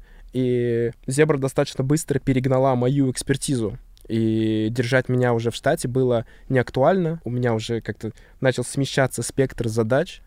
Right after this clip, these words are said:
Я уже начал что-то продюсировать. Я монтировал какие-то проекты, которые приходили, которые ребята брали уже режиссёров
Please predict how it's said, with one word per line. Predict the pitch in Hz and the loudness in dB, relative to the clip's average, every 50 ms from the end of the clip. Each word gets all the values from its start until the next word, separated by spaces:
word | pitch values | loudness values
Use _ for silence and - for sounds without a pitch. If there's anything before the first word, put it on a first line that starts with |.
| - - | -8 -6
Я | 117 120 131 127 | 0 2 4 4
уже | 123 120 123 | 4 2 0
начал | 123 120 - - 117 | -2 -2 -2 -4 -8
что-то | - - 127 120 - 120 110 113 113 113 113 117 117 - | -4 -2 -2 -2 0 -2 -2 -2 -2 -2 -4 -6 -4 -2
продюсировать. | 131 131 131 123 120 - - 175 180 180 165 160 151 - - - - - | -2 0 0 0 -2 -2 2 4 4 6 6 4 2 2 -6 -16 -12 -4
Я | - 139 139 131 | 2 2 4 4
монтировал | - 123 139 151 143 - - 160 151 151 143 143 | 4 2 2 2 2 2 2 2 2 4 2 2
какие-то | - 147 135 - 135 - 139 | 0 -2 0 0 -2 -2 -2
проекты, | - 135 131 123 123 123 123 - - 123 | 0 2 4 4 4 4 2 0 -4 -6
которые | - - 120 - 123 117 110 113 | -4 -4 0 0 2 2 2 0
приходили, | - 120 123 - 127 120 123 123 120 | -2 -4 -4 -2 -4 -2 -2 -2 -2
которые | - 151 - 139 135 - | -2 -2 0 0 -2 0
ребята | - 143 143 151 147 139 | 0 2 2 2 2 2
брали | 135 139 139 131 123 | 2 2 2 4 2
уже | 127 127 127 120 120 123 | 2 2 4 4 4 4
режиссёров | 123 131 131 127 - - 131 123 113 117 - - - | 4 2 0 0 2 2 2 2 2 -2 -4 -10 -12